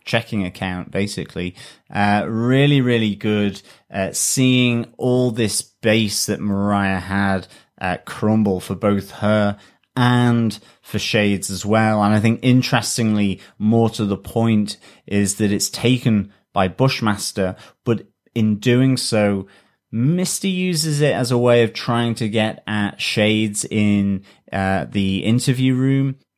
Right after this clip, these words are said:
She puts it to Shades that he has been hung out to dry,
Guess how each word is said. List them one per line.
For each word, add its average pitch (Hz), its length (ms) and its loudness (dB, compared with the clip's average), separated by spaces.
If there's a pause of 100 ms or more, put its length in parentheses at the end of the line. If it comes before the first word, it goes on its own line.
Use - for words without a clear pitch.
She 151 280 -2
puts 156 260 0
it 143 120 -2
to 120 80 -4
Shades 127 440 2
that 113 220 0
he 117 140 -2
has 117 140 -2
been 110 320 0
hung 120 240 2
out 123 220 0
to 110 100 -6
dry, 104 560 0